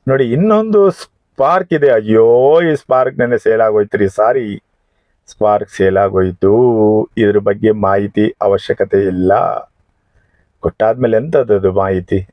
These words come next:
ಬೇಡ ಅಲ್ಲ? ಗುಡ್, ವೆರಿ ಗುಡ್. ನಮ್ ಜನನೂ ಒಳ್ಳೆಯವರು, ನಮ್ ಗ್ರಾಹಕರು ಒಳ್ಳೆಯವರು, ನಮ್ ಸ್ನೇಹಿತರು, ಆತ್ಮೀಯರು, ಬಂಧು ಬಳಗ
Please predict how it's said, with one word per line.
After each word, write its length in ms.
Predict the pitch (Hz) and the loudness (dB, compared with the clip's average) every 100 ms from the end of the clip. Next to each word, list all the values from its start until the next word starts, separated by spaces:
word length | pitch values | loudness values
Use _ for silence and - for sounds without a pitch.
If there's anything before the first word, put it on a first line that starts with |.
| _ | _
ಬೇಡ 240 | 92 92 101 | -4 0 0
ಅಲ್ಲ? 280 | 95 95 120 - _ _ _ _ _ _ - | 0 -2 -2 -8 _ _ _ _ _ _ 0
ಗುಡ್, 300 | 95 90 90 | 0 2 0
ವೆರಿ 240 | 92 95 | 0 0
ಗುಡ್. 320 | 92 95 92 - - _ _ _ _ _ _ - - | 0 0 0 -10 -20 _ _ _ _ _ _ -20 -10
ನಮ್ 200 | 98 95 | -6 -2
ಜನನೂ 360 | 92 95 101 113 | 0 0 0 2
ಒಳ್ಳೆಯವರು, 560 | 117 101 101 98 95 95 | 2 2 2 2 2 2
ನಮ್ 240 | 95 98 | -2 -2
ಗ್ರಾಹಕರು 520 | 98 101 104 107 107 | 0 0 0 0 0
ಒಳ್ಳೆಯವರು, 480 | 113 98 98 95 95 | 0 0 0 2 0
ನಮ್ 140 | 98 | -2
ಸ್ನೇಹಿತರು, 640 | 95 - 101 101 - 98 95 | -6 -4 -2 -2 0 0 2
ಆತ್ಮೀಯರು, 680 | 101 98 - 98 95 92 98 | 0 -4 -4 0 0 0 -2
ಬಂಧು 300 | 95 95 98 | -2 -2 0
ಬಳಗ 220 | 95 | 0